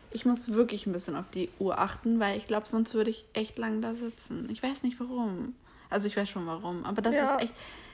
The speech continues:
Speaker 1: das ist wirklich etwas, was ich mir abgewöhnen muss. Weil das ist auch nicht gut. Weil der Körper,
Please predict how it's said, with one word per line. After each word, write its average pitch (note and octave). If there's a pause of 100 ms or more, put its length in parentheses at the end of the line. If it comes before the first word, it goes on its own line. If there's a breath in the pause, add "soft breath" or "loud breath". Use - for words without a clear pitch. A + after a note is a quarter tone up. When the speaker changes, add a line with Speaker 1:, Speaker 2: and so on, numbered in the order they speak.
Speaker 1:
das A3+
ist A#3+
wirklich B3+
etwas, -
was A3
ich G#3+
mir G#3+
abgewöhnen F#3
muss. F3+
Weil A3+
das A3+
ist A#3
auch A3+
nicht A#3
gut. G3 (920)
Weil G#3
der G#3
Körper, A#3+